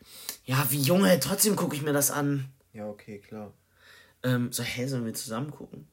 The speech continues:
Speaker 1: Ja, nee, wird wo-, sowieso nicht funktionieren. Aber, ähm, jetzt mal ohne hier abzudriften, dann hab ich heute noch Brooklyn geguckt, habe gerade noch ein bisschen Hausaufgaben gemacht, war auf dem Verkehrsübungsplatz aus Fun.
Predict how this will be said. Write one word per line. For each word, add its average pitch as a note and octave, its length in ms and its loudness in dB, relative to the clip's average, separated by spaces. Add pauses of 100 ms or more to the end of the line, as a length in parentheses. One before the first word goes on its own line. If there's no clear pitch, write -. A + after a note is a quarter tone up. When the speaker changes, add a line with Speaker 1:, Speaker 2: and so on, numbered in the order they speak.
(160)
Speaker 1:
Ja, G2+ 380 -10
nee, G#2 260 -6
wird A2 220 -6
wo-, A2+ 180 -10
sowieso A#2+ 360 0
nicht D3 220 -4
funktionieren. A2+ 520 -6 (500)
Aber, C3+ 400 6
ähm, B2 440 2 (220)
jetzt A#2+ 240 -4
mal B2+ 140 -2
ohne C3 280 0
hier B2+ 280 -2
abzudriften, C#3 1200 -2 (120)
dann A#2 220 -6
hab A#2 100 -6
ich - 160 -10
heute C3 260 2
noch A#2+ 320 -2 (440)
Brooklyn E3 480 0
geguckt, E3+ 520 -8
habe A2 540 2 (320)
gerade A#2 300 0
noch A#2 120 -2
ein - 40 -20
bisschen - 280 -4
Hausaufgaben C#3+ 480 0
gemacht, D3+ 320 -4
war A#2 80 4
auf A2+ 120 2
dem A#2 80 -6
Verkehrsübungsplatz C#3 1300 -4 (640)
aus C3+ 220 -2
Fun. D#3+ 420 -2